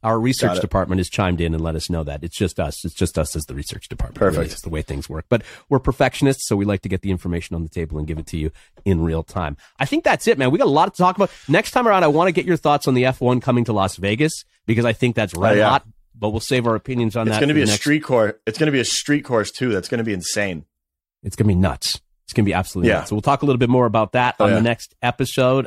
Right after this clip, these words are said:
Speaker 1: Until then, d-, and don't forget, a lot of C E Os are gonna be a part of, uh, Guaranteed Money, gonna be part of our interview segments, our features throughout the week on T D R. So s-, just check back for that. Don't forget to leave an opinion on the, in the comment section on YouTube.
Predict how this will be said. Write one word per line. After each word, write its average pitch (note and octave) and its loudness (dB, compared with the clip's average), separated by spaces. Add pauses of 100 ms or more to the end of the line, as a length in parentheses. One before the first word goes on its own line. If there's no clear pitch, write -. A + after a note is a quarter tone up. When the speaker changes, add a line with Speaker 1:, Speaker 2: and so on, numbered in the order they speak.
Speaker 1:
Until B2 0
then, C#3+ 2
d-, C3+ 2
and C#3 0
don't F3 2
forget, D#3 0 (160)
a - -4
lot C3+ 4
of D#3+ -2
C D#3+ 0
E - 6
Os D3 4
are - -14
gonna B2 2
be C3 0
a C3 0
part C3+ 2
of, A#2+ 0 (340)
uh, A2+ 2
Guaranteed B2+ 0
Money, A#2 2
gonna A2+ 0
be A#2 -8
part A#2+ 0
of A2 0
our G#2+ 4
interview A2 0
segments, G#2 -2
our G2 0
features A2 0 (240)
throughout A2+ 2
the A2+ 0
week G#2+ 0
on G#2+ 0
T A2 -4
D G#2 0
R. G2+ 0
So G2 -2
s-, - -16 (180)
just - -8
check D3 -4
back B2+ -2
for A#2+ -6
that. A#2 0 (260)
Don't D#3+ 2
forget E3 0
to C#3 -2
leave C3 2
an A#2+ 0
opinion A#2+ -2
on A2+ 0
the, F#2+ -8
in G#2+ -4
the G2+ -4
comment A#2+ 0
section A#2 -4
on G2+ -2
YouTube. A#2+ 0